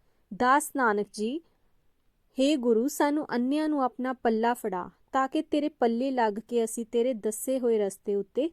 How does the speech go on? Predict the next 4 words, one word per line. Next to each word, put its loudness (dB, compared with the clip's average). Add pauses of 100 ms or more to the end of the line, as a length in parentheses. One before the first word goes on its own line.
(120)
ਤੁਰ -2
ਸਕੀਏ। -8 (920)
ਵਾਹਿਗੁਰੂ -4
ਜੀ। -14